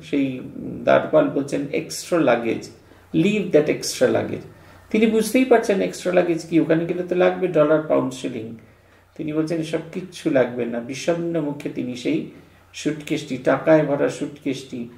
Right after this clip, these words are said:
তার প্রিয় বস্তু, সেগুলো ফেলে দিয়ে যাচ্ছেন। আলেকজান্ডারের যখন শরীর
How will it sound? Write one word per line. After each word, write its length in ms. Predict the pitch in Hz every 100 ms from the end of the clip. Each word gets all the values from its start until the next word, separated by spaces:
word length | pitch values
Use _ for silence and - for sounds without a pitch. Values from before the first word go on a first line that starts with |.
| - _ _
তার 160 | 175 170
প্রিয় 340 | 180 208 220
বস্তু, 360 | 180 170 - 190
সেগুলো 460 | - 135 139 170 -
ফেলে 220 | 120 113
দিয়ে 220 | 107 107
যাচ্ছেন। 380 | 101 - - - - - - - - _
আলেকজান্ডারের 800 | - 180 196 160 175 175 165 160
যখন 320 | 147 139 139
শরীর 300 | 131 139 135